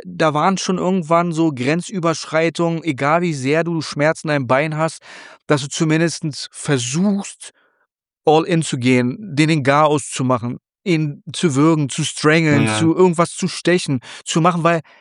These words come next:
Speaker 1: das Ende ist eigentlich schon voraussehbar.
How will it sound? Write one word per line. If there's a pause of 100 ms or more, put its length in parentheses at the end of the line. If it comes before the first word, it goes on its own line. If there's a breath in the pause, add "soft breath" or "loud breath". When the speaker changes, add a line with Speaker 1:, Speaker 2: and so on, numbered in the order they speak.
(100)
Speaker 1:
das (120)
Ende (260)
ist
eigentlich
schon
voraussehbar.